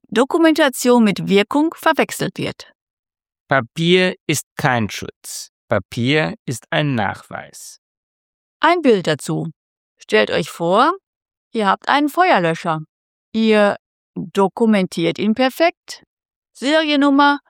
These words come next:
Speaker 1: Prüffrist, Standort.
Speaker 2: Und dann stellt ihr ihn in einen Raum, der abgeschlossen ist. Und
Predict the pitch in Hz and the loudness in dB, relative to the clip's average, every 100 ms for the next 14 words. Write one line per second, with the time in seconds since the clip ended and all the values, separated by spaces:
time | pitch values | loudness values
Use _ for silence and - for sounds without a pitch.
0 | _ - 240 269 - 240 247 - - _ | _ -2 2 2 2 0 0 -4 -16 _
1 | - - 180 175 - 143 - - _ _ | -8 0 2 2 0 -2 -4 -14 _ _
2 | _ _ _ _ - 147 185 214 214 - | _ _ _ _ -4 0 2 2 2 0
3 | 165 170 156 165 151 151 147 127 123 113 | 0 0 2 0 2 2 2 0 0 0
4 | 101 101 120 151 175 190 - _ _ _ | 0 2 2 2 2 0 -4 _ _ _
5 | _ 226 202 127 - 101 - 92 - 78 | _ 0 2 0 -2 -4 -4 -6 -6 -8
6 | 64 73 - - - _ _ - 127 101 | -8 -10 -12 -18 -20 _ _ -4 -2 -2